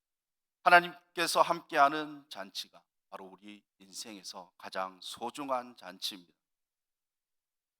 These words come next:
이 자리에 모인 우리 모든 성도님들, 우리가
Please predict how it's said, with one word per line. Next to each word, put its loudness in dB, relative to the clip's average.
이 -10
자리에 0
모인 -12
우리 -12
모든 -6
성도님들, -8
우리가 -2